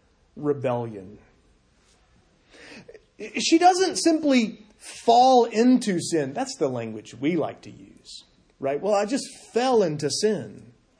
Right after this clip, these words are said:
Well, the description here is she is literally pursuing, chasing, seeking, going after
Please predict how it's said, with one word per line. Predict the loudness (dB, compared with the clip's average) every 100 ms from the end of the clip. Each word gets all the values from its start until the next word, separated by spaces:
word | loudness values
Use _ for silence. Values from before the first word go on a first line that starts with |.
| _ _ _ 0
Well, |
the | 0
description | 0 0 0 0 0 -2
here | 0 0 0
is | -4 -4 -4 -6 -14 _ _
she | -14 -2 0 0
is | 0 -2
literally | 2 2 4 0 0 -2 -12 _ _
pursuing, | -6 -2 -2 -2 2 2 0 -4 -8 -14 _ _
chasing, | -10 -2 0 0 -4 -6 -6 -10 -16
seeking, | -14 -6 -2 -2 -2 -6 -6 -8 -14 _ -12
going | 0 2 4 4 2
after | -4 -6 -4 -4 -4 -8